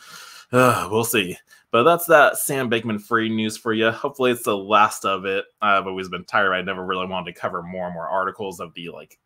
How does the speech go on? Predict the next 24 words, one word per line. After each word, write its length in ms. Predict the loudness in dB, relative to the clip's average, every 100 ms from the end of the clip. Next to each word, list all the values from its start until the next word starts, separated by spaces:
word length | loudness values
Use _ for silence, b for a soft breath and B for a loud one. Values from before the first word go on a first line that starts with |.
| _
the 160 | -20 -18
court 300 | -8 -6 -6
case 260 | -6 -8 -6
going 280 | -6 -6 -4
on, 260 | -4 -4
what's 180 | -8 -12
happening. 600 | -4 -4 -2 -4 -4 -6 -6
I 120 | -6
just 180 | -6 -6
wanna 160 | -6
hear 440 | -6 -8 -6 -6 -8
them 220 | -8 -8 -10
sentence 540 | -10 -6 -6 -6 -8
him 80 | -6
to 80 | -4
prison, 480 | 0 -2 -2 -10 -14 _ -10
and 100 | -10
then 80 |
he 160 | -12 -14
serves 240 | -8 -8
his 80 | -6
time. 220 | -12 -10 -8
That's 260 | -8 -4
it. 240 | -4 -4